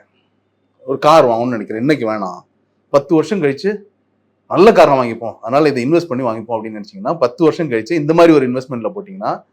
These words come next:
இன்னைக்கு நீங்க என்ன காரை வாங்கணும்னு நினைக்கிறீங்களோ, அந்த காரோட விலை கூட ஜாஸ்தியா இருக்கும். ஏன்னா, அந்த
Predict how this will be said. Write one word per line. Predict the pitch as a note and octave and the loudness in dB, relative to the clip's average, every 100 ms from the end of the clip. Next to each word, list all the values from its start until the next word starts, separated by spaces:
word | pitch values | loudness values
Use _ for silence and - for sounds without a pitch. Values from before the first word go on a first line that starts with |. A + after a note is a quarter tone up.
| _ _ _ - | _ _ _ -8
இன்னைக்கு | C#3+ G3 G#3+ | 0 2 2
நீங்க | G3 D#3+ | 2 2
என்ன | E3 | 2
காரை | G3 D#3 D#3+ | 4 6 6
வாங்கணும்னு | C#3 C3+ C#3 | 4 -2 -4
நினைக்கிறீங்களோ, | B2 A#2 A2+ G#2 A#2 F#3 | -6 -6 -8 -4 0 0
அந்த | - C3+ D3 - | -2 -2 -2 0
காரோட | A#2 E3 A3 A3 G#3 | 0 4 8 8 8
விலை | F#3 G3 | 8 8
கூட | G3+ | 8
ஜாஸ்தியா | F3 D3+ - | 8 6 4
இருக்கும். | B2 - _ _ _ _ _ _ _ _ _ | -2 -2 _ _ _ _ _ _ _ _ _
ஏன்னா, | C3 | 4
அந்த | C#3+ C#3 C3+ B2+ A2+ | 6 6 4 4 4